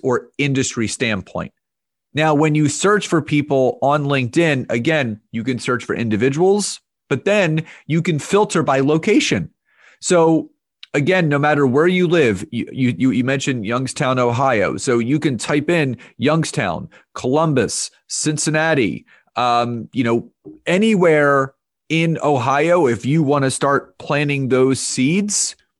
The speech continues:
you can. You just have to type in Cleveland and all the other cities, and it will filter that search result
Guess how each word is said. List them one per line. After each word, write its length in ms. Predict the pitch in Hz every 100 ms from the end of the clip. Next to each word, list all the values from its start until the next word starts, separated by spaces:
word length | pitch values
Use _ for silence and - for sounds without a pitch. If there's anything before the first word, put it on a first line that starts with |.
| _ _
you 120 | 147
can. 540 | 160 208 240 120 78 - _ _ _
You 100 | -
just 180 | 131 160
have 100 | 165
to 80 | 151
type 280 | 180 175 180
in 220 | 170 139 _
Cleveland 540 | - 175 165 185 185
and 200 | 135 110 - -
all 160 | - 165
the 100 | 170
other 160 | 160 151
cities, 360 | - 170 151
and 140 | 135 131
it 80 |
will 120 | 123 123
filter 520 | - 180 190 - 139
that 200 | 131 -
search 360 | - 180 180
result 400 | 135 113 107 110